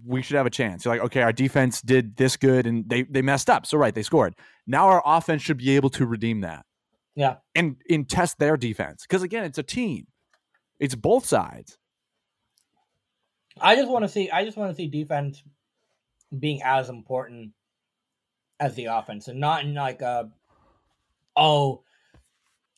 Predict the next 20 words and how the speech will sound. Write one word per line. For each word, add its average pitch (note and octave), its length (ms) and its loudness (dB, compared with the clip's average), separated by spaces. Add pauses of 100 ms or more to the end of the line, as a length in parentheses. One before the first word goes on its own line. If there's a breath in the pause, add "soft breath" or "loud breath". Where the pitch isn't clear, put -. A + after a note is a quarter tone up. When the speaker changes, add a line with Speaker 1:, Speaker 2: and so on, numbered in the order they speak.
(960)
Speaker 2:
I D3 100 6
don't D3+ 160 4
wanna C#3+ 260 -2
see C3 520 -10
the, A#2 400 -4
the A#2+ 80 -14
quarterback C3 640 -2
do B2+ 140 -10
their, A2+ 440 -4 (220)
do D#3 160 0
their B2+ 180 -2
thing" A#2+ 380 -10
type A2+ 180 -10
of G#2+ 60 -18
thing. G#2 280 -16
But B2 220 -8 (380)
I C#3+ 140 2
appreciate D3+ 560 -4
good C#3+ 140 -6
defense, C#3 520 -8